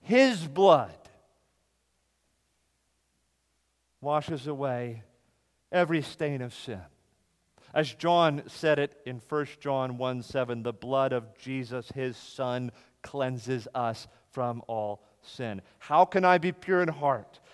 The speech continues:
How can I have clean hands and a pure heart and dwell in the presence of God? It is by believing on Jesus Christ and his blood, which cleanses us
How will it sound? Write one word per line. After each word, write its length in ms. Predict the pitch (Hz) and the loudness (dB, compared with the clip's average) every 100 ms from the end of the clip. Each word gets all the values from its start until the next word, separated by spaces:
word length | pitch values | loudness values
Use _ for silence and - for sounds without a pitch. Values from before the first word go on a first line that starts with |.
| _ - | _ 0
How 220 | 180 208 | 6 6
can 180 | 196 190 | 6 6
I 140 | 185 | 6
have 240 | 165 - | 4 2
clean 260 | - 226 202 | 4 4 6
hands 420 | 180 202 151 117 | 6 6 4 0
and 140 | 160 160 | -4 -6
a 60 | |
pure 260 | - 190 170 | 0 2 4
heart 280 | 170 160 135 | 6 6 6
and 120 | 139 | 0
dwell 220 | 170 165 | 4 4
in 80 | 156 | 2
the 80 | 156 | 2
presence 420 | 160 143 151 143 | 2 2 -4 -10
of 160 | 131 | -8
God? 420 | 120 147 123 92 - _ _ _ _ _ _ _ _ _ _ _ _ _ _ _ _ | 0 0 0 -6 -14 _ _ _ _ _ _ _ _ _ _ _ _ _ _ _ _
It 100 | 143 | -6
is 100 | 139 | 0
by 140 | 143 | 2
believing 540 | 147 143 151 165 175 147 | 2 2 0 0 0 -2
on 140 | 131 | -4
Jesus 440 | 113 143 160 170 - | -6 -4 -4 -6 -8
Christ 360 | 156 127 123 | -4 -2 -4
and 120 | 117 | -12
his 260 | 127 147 120 | -6 -6 -8
blood, 420 | 120 135 117 104 | -8 -2 -2 -4
which 200 | 107 - | -10 -16
cleanses 460 | - 135 123 127 113 | -8 -6 -6 -8 -6
us 280 | 117 110 | -8 -8